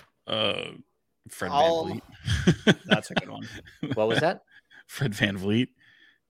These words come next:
Speaker 3: Yeah. I mean, I, like, as an individual, I'd see, say Jeremy Grant too, although he now gets to play f-, with a bunch of kids, right? So I don't know that that's gonna be a lot of fun,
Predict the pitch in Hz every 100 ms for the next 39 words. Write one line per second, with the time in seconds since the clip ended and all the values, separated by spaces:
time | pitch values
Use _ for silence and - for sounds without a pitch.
0 | _ _ _ _ _ _ - 90 92 117
1 | 113 _ _ _ _ - _ _ _ _
2 | _ _ - 101 98 95 95 104 120 110
3 | 101 110 104 98 101 101 98 110 101 95
4 | 92 - 101 - - 113 101 107 95 90
5 | 101 90 117 98 92 92 92 _ _ _
6 | _ 113 113 95 92 92 - 90 98 92
7 | - - 101 95 - 127 101 92 - -
8 | 107 87 - - - _ _ _ _ _
9 | _ _ _ _ _ - 92 104 180 _
10 | _ - - 104 95 95 92 90 90 95
11 | - 98 87 85 85 82 - 85